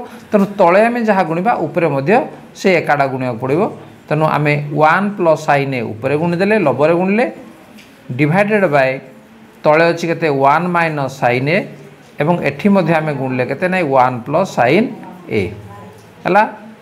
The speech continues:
ତେଣୁ ଉପରେ ଆମେ ଗୁଣିଦେଲେ, ତଳେ ମଧ୍ୟ ଗୁଣିଦେଲେ ବା ମଲ୍ଟିପ୍ଲାଏ କରିଦେଲେ। ତେଣୁ ଉପରେ ଯାହା ଅଛି, ତାକୁ ଆମେ ଲେଖିଦେବା cos A into ୱାନ୍ ପ୍ଲସ୍ sin A। ତଳରେ ଦେଖ କ'ଣ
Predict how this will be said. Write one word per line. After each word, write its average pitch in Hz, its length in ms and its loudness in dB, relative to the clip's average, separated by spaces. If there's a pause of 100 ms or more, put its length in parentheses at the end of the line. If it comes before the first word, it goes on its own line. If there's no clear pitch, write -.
(320)
ତେଣୁ 160 160 -2
ଉପରେ 151 320 2
ଆମେ 202 240 0
ଗୁଣିଦେଲେ, 240 340 2 (220)
ତଳେ 156 240 4
ମଧ୍ୟ 147 240 0 (240)
ଗୁଣିଦେଲେ 143 320 0
ବା 254 120 -2
ମଲ୍ଟିପ୍ଲାଏ 147 600 0
କରିଦେଲେ। 95 320 -6 (360)
ତେଣୁ 185 220 2
ଉପରେ 214 220 4
ଯାହା 196 320 4
ଅଛି, 190 160 -4
ତାକୁ 208 160 -2
ଆମେ 160 240 -2
ଲେଖିଦେବା 151 360 0 (200)
cos 139 320 2
A 180 100 0 (220)
into 135 380 -2 (260)
ୱାନ୍ 147 340 2 (180)
ପ୍ଲସ୍ 139 400 2 (200)
sin 135 300 0 (580)
A। 101 80 -2 (540)
ତଳରେ 202 400 4
ଦେଖ 196 180 0 (160)
କ'ଣ 156 160 2